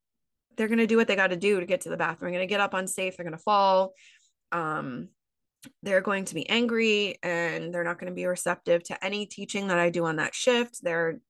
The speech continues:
gonna hate me. Um, they're gonna hate everybody. They're gonna hate the world, the air, all of it. Um, they might leave the hospital early. You don't know. It's gonna affect them. Having an assistant means that if I'm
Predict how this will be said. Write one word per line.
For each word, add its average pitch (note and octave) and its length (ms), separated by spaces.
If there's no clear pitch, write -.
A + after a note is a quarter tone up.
gonna - 120
hate B3 300
me. A#3+ 420
Um, F3+ 240
they're F#3 100
gonna E3+ 120
hate G3+ 220
everybody. A#3+ 640
They're G#3 100
gonna E3+ 160
hate F#3+ 320
the F3 80
world, A#3 380
the - 120
air, A3+ 640
all G#3 200
of A3 100
it. A3 340
Um, E3+ 380
they E3+ 100
might F3 200
leave F3 160
the F3 60
hospital F3+ 460
early. A#3 360
You A3 200
don't A3+ 220
know. F3+ 320
It's - 140
gonna A3+ 240
affect F3+ 360
them. F#3+ 300
Having A3+ 380
an B3 80
assistant A#3 580
means A3+ 360
that F#3 180
if F#3 220
I'm G#3 520